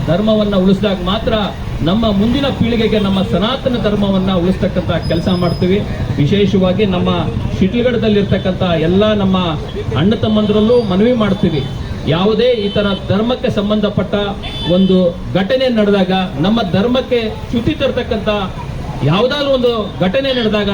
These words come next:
ನಾವೆಲ್ಲರೂ ಒಂದಾಗೋಣ, ಒಂದಾಗಿ ನಮ್ಮ ಹಿಂದುತ್ವವನ್ನ ಕಾಪಾಡೋಣ. ಪಕ್ಷ ಅಂತ ಹೇಳಿ ಬಿಟ್ಟು,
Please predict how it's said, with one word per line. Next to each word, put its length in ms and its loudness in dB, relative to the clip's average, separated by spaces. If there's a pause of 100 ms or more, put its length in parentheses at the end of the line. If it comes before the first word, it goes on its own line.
ನಾವೆಲ್ಲರೂ 480 2
ಒಂದಾಗೋಣ, 460 2 (520)
ಒಂದಾಗಿ 460 2 (160)
ನಮ್ಮ 160 2 (160)
ಹಿಂದುತ್ವವನ್ನ 640 0 (160)
ಕಾಪಾಡೋಣ. 500 2 (320)
ಪಕ್ಷ 220 0 (160)
ಅಂತ 140 -2 (120)
ಹೇಳಿ 200 2 (120)
ಬಿಟ್ಟು, 280 2